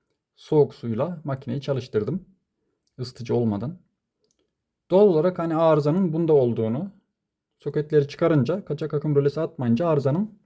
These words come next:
ısıtıcıda olduğunu tespit ettik ve ısıtıcıyı çıkarttım. <clears throat> Yine ısıtıcı üzerinde iki uç arasında ölçüm yapıyorum. Yirmi yedi ohm direnç gösteriyor. Yani sağlam olduğunu gösteriyor. Bazıları konumunda ötüyor.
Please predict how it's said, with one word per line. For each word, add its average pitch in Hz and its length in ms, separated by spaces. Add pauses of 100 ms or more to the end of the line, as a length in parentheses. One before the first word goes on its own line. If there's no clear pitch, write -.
(120)
ısıtıcıda 160 440
olduğunu 135 420
tespit 156 300
ettik - 340
ve 196 220 (200)
ısıtıcıyı 175 420
çıkarttım. 151 580 (280)
<clears throat> - 1700
Yine 190 260
ısıtıcı 208 340
üzerinde 185 800 (540)
iki 151 320
uç 165 220
arasında 139 600
ölçüm 151 380
yapıyorum. 185 360
Yirmi 151 220
yedi 151 160
ohm 143 320 (580)
direnç 139 240
gösteriyor. 175 540 (1900)
Yani 117 160
sağlam 135 320
olduğunu 180 280
gösteriyor. 113 420
Bazıları 127 260
konumunda 165 380
ötüyor. 147 580